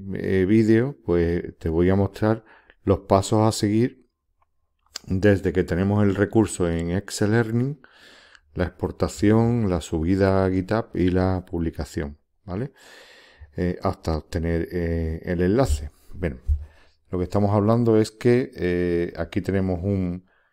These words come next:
un recurso, ¿eh? Un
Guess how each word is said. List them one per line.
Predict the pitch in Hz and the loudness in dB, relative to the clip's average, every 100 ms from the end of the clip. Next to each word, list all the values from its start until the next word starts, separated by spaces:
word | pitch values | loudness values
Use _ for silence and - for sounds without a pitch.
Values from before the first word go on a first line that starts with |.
| _ _ | _ _
un | 98 95 92 90 | -4 -2 -2 -2
recurso, | 90 - 127 - 123 180 - - | -4 0 0 2 -2 -2 -8 -6
¿eh? | 95 139 175 | -4 -4 -8
Un | - 85 85 85 82 82 82 | -10 -8 -6 -6 -6 -8 -12